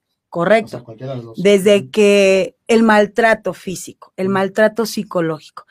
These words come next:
Speaker 1: Es que hay muchos, eh, la, la violencia es en muchos aspectos y quizá la mujer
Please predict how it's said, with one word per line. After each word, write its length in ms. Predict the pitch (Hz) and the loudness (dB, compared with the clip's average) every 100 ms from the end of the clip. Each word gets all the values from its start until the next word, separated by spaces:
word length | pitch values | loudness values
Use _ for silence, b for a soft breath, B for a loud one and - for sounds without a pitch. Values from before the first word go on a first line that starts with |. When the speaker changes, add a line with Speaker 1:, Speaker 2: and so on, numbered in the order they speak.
| b | b
Speaker 1:
Es 80 | - | -8
que 100 | - | -2
hay 120 | 233 214 | 0 -2
muchos, 840 | - 214 208 214 294 285 254 247 - - | -2 2 4 4 2 0 -4 -6 -10 -6
eh, 440 | 185 180 175 170 b b b b b | -2 0 0 -2 b b b b b
la, 180 | 202 220 | 0 2
la 180 | 220 220 | 4 4
violencia 760 | 240 262 330 - 311 302 269 | 4 4 4 2 2 2 2
es 180 | 240 226 | 0 0
en 120 | 240 | 0
muchos 340 | 233 226 226 208 | 0 0 -2 -4
aspectos 640 | 185 - 170 - - - - | -4 -6 -8 -8 -20 -16 -10
y 140 | 208 | -10
quizá 340 | - 196 - | -8 -6 -2
la 160 | 240 233 | 0 0
mujer 580 | 214 196 - 214 214 | -2 -4 -4 -2 -2